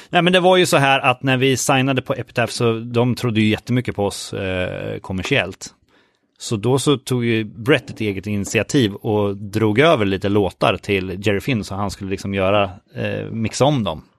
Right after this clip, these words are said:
Och det var ju, ja, mixa om liksom, så det var ju originaltejperna han hade där liksom.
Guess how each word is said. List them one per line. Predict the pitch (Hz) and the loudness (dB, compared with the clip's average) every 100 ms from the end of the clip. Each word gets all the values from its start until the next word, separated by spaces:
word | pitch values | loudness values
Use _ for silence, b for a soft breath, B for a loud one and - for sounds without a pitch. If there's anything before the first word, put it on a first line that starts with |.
| _ _ _ _ _ _ - - - | _ _ _ _ _ _ -16 -14 -8
Och | 82 | -2
det | |
var | 92 | 2
ju, | 120 98 | 4 4
ja, | 87 107 | 2 0
mixa | 101 98 110 - | 0 0 0 -2
om | - 131 85 | 0 0 0
liksom, | 80 - 90 | -8 -6 -4
så | |
det | 92 | 2
var | |
ju | 113 | 4
originaltejperna | 98 95 104 90 85 82 - - 160 147 - 85 | 4 2 2 2 0 -6 -18 -2 0 0 -4 -10
han | 90 82 | -10 -10
hade | 82 82 80 | -10 -10 -10
där | 71 71 | -12 -12
liksom. | - 135 | -8 -8